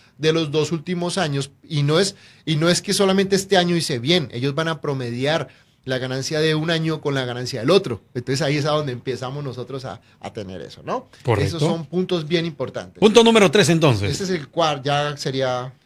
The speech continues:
Speaker 1: Ese era el tercero, vamos
Speaker 2: Claro.
Speaker 1: al cuarto. Ujú.
Speaker 2: Muy bien.
Speaker 1: El punto número cuatro es no conocer bien los cubrimientos del home warranty.
Speaker 2: Ujú.
Speaker 1: Y esa es una palabra que no existe para los compradores, siendo algo tan importante,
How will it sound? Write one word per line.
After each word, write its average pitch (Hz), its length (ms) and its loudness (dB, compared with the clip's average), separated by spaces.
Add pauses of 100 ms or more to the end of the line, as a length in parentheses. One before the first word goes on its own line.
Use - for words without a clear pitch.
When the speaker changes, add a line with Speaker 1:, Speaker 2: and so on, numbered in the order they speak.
(180)
Speaker 1:
Ese 165 140 -4
era 202 80 4
el 185 100 2
tercero, 147 380 2
vamos 151 160 2
Speaker 2:
Claro. 139 140 10
Speaker 1:
al 131 100 -4
cuarto. 185 420 4 (160)
Ujú. 135 200 -2
Speaker 2:
Muy 202 160 8
bien. 107 340 4 (800)
Speaker 1:
El 151 120 -2
punto 254 260 -4
número 277 280 6
cuatro 214 340 6
es 185 100 0
no 190 180 0
conocer 180 380 -2
bien 180 220 2
los 196 140 -2
cubrimientos 147 640 -2
del 131 220 0
home 160 220 0
warranty. 143 600 -2 (140)
Speaker 2:
Ujú. 117 360 2
Speaker 1:
Y 165 80 4
esa 175 140 0
es 202 80 -4
una 233 180 -4
palabra 175 400 -4
que 165 140 -6
no 143 100 -4
existe - 400 -4
para 247 200 -2
los 156 180 0
compradores, 123 520 -2
siendo 165 360 0
algo 180 260 2
tan 160 320 -2
importante, 156 840 -2